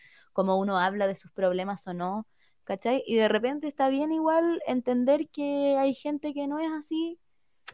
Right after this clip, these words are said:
y como respirar un poco y decir como, "Ya, no es un problema, solo es que esta persona no es así", <laughs>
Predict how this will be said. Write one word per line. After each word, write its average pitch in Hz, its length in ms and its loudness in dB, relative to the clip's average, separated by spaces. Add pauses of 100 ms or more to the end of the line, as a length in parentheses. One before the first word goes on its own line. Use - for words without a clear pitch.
(140)
y 226 160 -4
como 220 340 2
respirar 202 500 2
un 262 100 4
poco 269 200 0
y 262 60 4
decir 226 180 0
como, 185 280 -6
"Ya, 160 320 -6 (640)
no 196 160 0
es 247 140 0
un 302 100 0
problema, 285 720 4
solo 240 360 -2
es 247 240 -2
que 233 100 -8
esta 220 220 -4
persona 202 440 -4
no 165 120 -6
es 170 180 -8
así", 165 220 -14
<laughs> - 140 -16